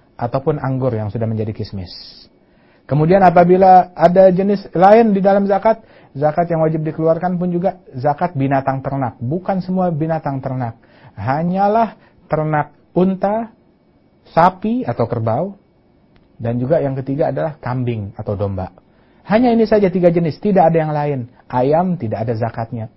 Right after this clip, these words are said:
udang tidak ada zakatnya, ikan tidak ada zakatnya. Tidak ada zakatnya. Tapi kalau itu nanti diperdagangkan, dibisniskan, maka masuk urusannya ke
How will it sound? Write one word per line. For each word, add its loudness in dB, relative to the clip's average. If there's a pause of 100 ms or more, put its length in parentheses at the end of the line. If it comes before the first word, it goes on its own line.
udang 0
tidak -4
ada -4
zakatnya, -8
ikan -2
tidak -4
ada -4
zakatnya. -6 (580)
Tidak 2
ada 0
zakatnya. -4 (640)
Tapi -6
kalau 2
itu -4
nanti -2
diperdagangkan, 0
dibisniskan, 0 (240)
maka -4
masuk -4 (360)
urusannya -6
ke -6